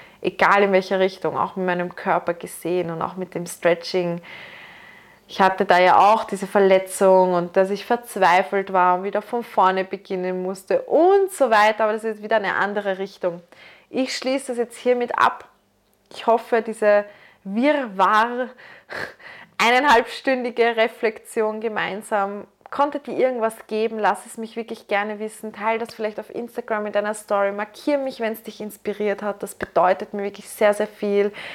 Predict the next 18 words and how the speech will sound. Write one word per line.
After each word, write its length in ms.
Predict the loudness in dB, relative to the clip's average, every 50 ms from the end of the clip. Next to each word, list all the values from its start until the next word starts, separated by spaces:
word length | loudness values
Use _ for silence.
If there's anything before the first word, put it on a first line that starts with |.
| -16 -14 -10
Schreib 380 | -4 0 2 4 4 2 2 2
gerne 280 | 4 4 4 4 2
einen 120 | -2 -2 -4
Kommentar 640 | -4 -2 -2 -2 -2 0 0 2 2 4 2 2
hier, 220 | 0 0 0 0 0
wenn 100 | -2 -4
du's 160 | -6 -4 -2
dir 120 | 0 0
auf 100 | 0 0
YouTube 320 | -2 -4 -4 -2 -4 -2 -2
angeschaut 580 | 0 -2 -2 -4 -6 -6 -6 -6 -6 -6 -4
hast. 320 | 0 0 2 0 0 -2 -8 _ -20 -20 -18 -18 -18 -18 -18 -20 -12 -6 -2
Ähm, 220 | 0 0 2 4 6
lass 300 | 6 6 6 6 4 2
es 160 | 0 0 0
mich 240 | -2 -2 0 2 2
einfach 440 | 2 2 2 0 -4 -8 -8 -6
wissen. 540 | -6 -6 -6 -6 -8 -8 -6 -6 -6 -6 -8